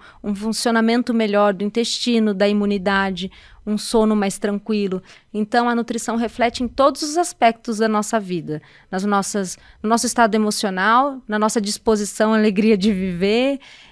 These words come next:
e na nossa saciedade e sensação de alegria, que é tão gostoso comer e que isso não precisa ser assim tão complicado, tão triste e tão restritivo. A gente consegue trabalhar com equilíbrio de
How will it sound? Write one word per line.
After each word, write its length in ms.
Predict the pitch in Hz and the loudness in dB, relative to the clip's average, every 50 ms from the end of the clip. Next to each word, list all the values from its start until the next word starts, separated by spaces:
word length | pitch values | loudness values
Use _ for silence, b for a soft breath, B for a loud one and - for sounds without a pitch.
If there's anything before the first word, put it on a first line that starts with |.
| B | B
e 220 | B 233 240 240 240 | B -2 0 0 0
na 120 | 240 240 | 0 0
nossa 300 | 226 220 220 214 - 233 | 0 0 -2 -2 -2 -4
saciedade 880 | 220 - - 220 208 - - 226 202 190 196 190 190 190 196 190 190 202 220 | -4 -4 -4 -4 -4 -2 -2 -2 -2 0 0 0 0 0 -2 -6 -8 -10 -8
e 60 | - 208 | -8 -8
sensação 720 | - 208 202 - - 202 208 - - 226 202 196 202 196 - B B B B B B | -8 -8 -6 -4 -4 -4 -4 -4 -4 -4 -4 -2 -4 -6 -8 B B B B B B
de 140 | 208 208 220 | -2 0 0
alegria, 520 | 220 220 254 226 202 220 233 240 233 220 | 0 0 0 -2 -2 -2 0 0 0 0
que 140 | 214 - 240 | 0 -2 -4
é 60 | 226 | -2
tão 180 | - 277 294 320 | 0 0 0 2
gostoso 420 | 330 - - - 262 226 202 214 | 2 2 4 4 4 4 4 2
comer 460 | 214 - 220 208 196 180 160 151 156 - b b b b b b b | 2 2 2 2 2 0 -2 -4 -6 -12 b b b b b b b
e 60 | 233 | -10
que 440 | 214 - - 247 247 247 240 233 - - - - - - | -8 -4 -2 -2 -2 -2 -2 -4 -6 -10 -18 -14 -8 -6
isso 220 | 247 247 - 269 | -6 -4 -2 -2
não 160 | 262 262 262 | -2 -2 -2
precisa 400 | 254 285 254 - 269 240 233 233 | -2 -4 -4 -4 -4 -2 -2 -2
ser 240 | 226 - - 220 208 | -2 -2 -4 -2 -2
assim 340 | 214 208 - - 220 214 208 | -4 -4 -4 -4 -4 -4 -4
tão 320 | 208 _ - 233 262 302 | -4 _ -2 0 0 0
complicado, 840 | - - 277 277 254 262 247 247 - - 185 160 160 160 160 160 170 - b b b b - | 0 0 0 0 0 -2 -4 -4 -4 -4 -4 -4 -4 -6 -10 -10 -12 -14 b b b b 0
tão 240 | 254 247 277 302 | 2 2 2 2
triste 640 | 294 - 262 214 233 233 220 - - - 247 - - - | 0 0 0 0 0 0 -2 -4 -6 -8 -10 -10 -10 -10
e 60 | 220 | -8
tão 220 | - - 214 220 | -4 -2 0 0
restritivo. 800 | 233 214 247 233 - - 262 247 - - - 190 170 147 147 - | 2 0 0 -2 -4 -6 -10 -8 -6 -6 -4 -4 -4 -6 -6 -6
A 60 | 175 | -6
gente 220 | 180 180 190 196 - | -4 -4 -6 -6 -6
consegue 800 | - - 220 226 214 - - 233 214 214 220 214 202 220 214 B B B B B B | -4 -4 -4 -2 -2 -2 2 4 4 4 4 2 0 -2 -4 B B B B B B
trabalhar 400 | B 220 220 202 214 214 214 208 | B 0 2 4 4 4 2 2
com 240 | 208 - 240 233 233 | 0 0 0 0 2
equilíbrio 840 | 247 269 262 - 285 277 262 240 233 226 220 214 190 190 240 294 320 - b b b b b b - | 0 0 0 -2 0 0 2 2 4 4 2 2 0 0 -2 -2 -2 -4 b b b b b b -14
de 340 | 180 - 208 202 185 180 | -10 -6 -6 -6 -6 -6